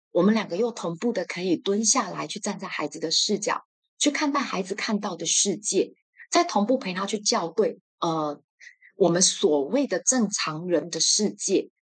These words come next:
其实我们理解他，而且我觉得没有所谓的对或错，不是他的是非正常，我们的是正常。只是如果以大众来讲，多数的人会认为自己所处的观念才是正常的，而我儿子的是比较异象的。但是我就会跟我的孩子说，“妈妈很欣赏你的角度，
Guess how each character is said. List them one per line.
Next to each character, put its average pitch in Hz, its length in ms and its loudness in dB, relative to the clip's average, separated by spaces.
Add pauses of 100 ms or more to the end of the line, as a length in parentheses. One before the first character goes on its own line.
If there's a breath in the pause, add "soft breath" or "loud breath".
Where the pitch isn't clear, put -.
(140)
其 277 120 2
实 370 80 4
我 359 80 4
们 151 100 4
理 143 160 -2
解 139 200 0
他， - 180 -4
而 220 140 -2
且 285 80 2
我 233 60 2
觉 180 120 0
得 175 60 -6
没 180 60 -6
有 175 120 -8
所 147 160 -4
谓 175 120 -2
的 151 100 -2
对 160 220 -2
或 151 300 -4
错， - 240 -2
不 226 140 -2
是 269 120 0
他 226 180 -2
的 196 120 -2
是 170 360 2 (240)
非 202 140 2
正 196 220 -2
常， 147 180 -10
我 143 80 -4
们 131 120 -6
的 139 80 -6
是 185 160 2
正 170 200 -4
常。 - 200 -6 (400 loud breath)
只 - 80 2
是 269 140 4
如 214 160 6
果 214 120 2
以 151 120 -2
大 208 240 -2
众 196 280 -4
来 143 300 -10
讲， - 180 0 (400)
多 285 140 4
数 302 160 4
的 202 140 4
人 160 100 0
会 196 140 -2
认 196 180 -2
为 160 120 -4
自 190 120 -6
己 165 80 -2
所 151 240 -2
处 143 220 -8
的 - 320 -6
观 226 300 2
念 262 140 0
才 165 140 -6
是 - 140 -4
正 190 240 -4
常 139 240 -6
的， - 120 -8
而 151 80 2
我 175 220 4
儿 151 80 -2
子 151 140 -2
的 160 100 -4
是 - 140 -4
比 - 80 -12
较 - 200 -4
异 220 140 0
象 - 380 -2
的。 - 200 -4 (380 loud breath)
但 277 140 4
是 302 80 6
我 214 100 4
就 180 100 -2
会 196 120 0
跟 196 120 -4
我 175 80 0
的 - 80 -6
孩 151 160 -2
子 147 120 -6
说 170 260 0
，“妈 185 140 2
妈 196 80 2
很 254 240 0
欣 226 260 4
赏 170 240 -2
你 135 80 0
的 - 140 0
角 87 360 0
度， - 200 2